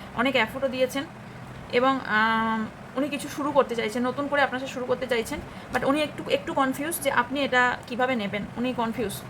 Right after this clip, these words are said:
যে আপনি এটা কিভাবে নেবেন, আপনাকে ম্যারেজের অফার দিলে আপনি কিভাবে নেবেন, ওকে?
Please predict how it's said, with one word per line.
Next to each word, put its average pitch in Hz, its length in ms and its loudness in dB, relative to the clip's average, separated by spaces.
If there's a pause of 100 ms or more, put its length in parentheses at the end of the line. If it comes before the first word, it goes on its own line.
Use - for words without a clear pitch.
(260)
যে - 80 0
আপনি 240 300 4
এটা 247 120 0
কিভাবে 254 360 0
নেবেন, 233 260 -2 (160)
আপনাকে 247 500 2 (360)
ম্যারেজের 233 360 6
অফার 233 260 2
দিলে 226 300 0 (280)
আপনি 220 160 -4
কিভাবে 247 360 2
নেবেন, 190 280 -4 (160)
ওকে? 262 220 -4